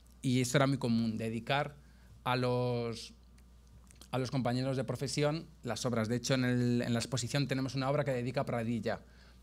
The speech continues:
que fue uno de sus maestros cuando llegó a Roma. Pradilla y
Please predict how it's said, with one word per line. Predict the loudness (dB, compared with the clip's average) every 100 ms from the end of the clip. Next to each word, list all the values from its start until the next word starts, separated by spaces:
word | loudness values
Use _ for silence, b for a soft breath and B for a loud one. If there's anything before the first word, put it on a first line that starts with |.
| -12
que | -8
fue | -4
uno | -4
de | -4
sus | -4
maestros | -2 -2 -4 -6
cuando | -4
llegó | -2 0
a | -2
Roma. | -2 -4 -6 -12 -4
Pradilla | 0 2 2 4 2 0 -6 -16 -20 -20 -20 -20 -20 -20 -20 -20 -20 B B B B B B B B B b b b b b -20 -8
y | -2 0 -2 -2 -6